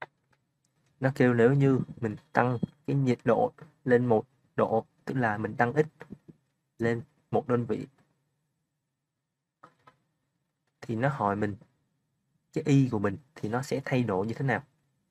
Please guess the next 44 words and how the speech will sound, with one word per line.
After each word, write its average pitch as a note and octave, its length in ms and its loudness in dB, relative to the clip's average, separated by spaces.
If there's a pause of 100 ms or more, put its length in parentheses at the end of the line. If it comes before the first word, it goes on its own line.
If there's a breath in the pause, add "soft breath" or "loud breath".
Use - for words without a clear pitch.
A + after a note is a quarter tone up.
(500)
Y A#2+ 340 -4
thay A#2+ 180 -6
đổi G2+ 280 -2 (120)
như A#2+ 280 -6
thế A#2 160 -4
nào? A#2 240 -4 (1000)
Thì G#2+ 280 -2 (360)
cái C3+ 160 -2 (560)
mô A#2+ 180 6
hình A2 160 0
hồi G#2 160 0
quy A2 140 0
tuyến A#2+ 220 -4
tính B2 180 2
của B2 120 2
mình G2+ 160 2 (260)
là G2+ 260 -2
y B2+ 240 4 (100)
nó C3 120 -2
là A#2+ 120 0
bằng G2+ 220 0 (280)
beta A#2 400 4
không A2+ 280 -2
mũ A2+ 200 2 (500)
cộng - 180 -4
với B2+ 120 0
lại - 240 -2
beta A#2 400 0
một A2 220 0
mũ A2+ 220 2 (260)
nhân A#2 160 -2
cho B2 160 2
x. C#3 40 2 (800)
Bây A#2+ 100 -2
giờ G#2 200 0
nếu G#2+ 220 -2
như D3 220 2
mình G#2+ 200 -6
tăng A#2+ 140 2
x D#3 140 0 (100)
lên B2 200 4
một A2+ 200 0
đơn A#2 160 2
vị, G#2 220 0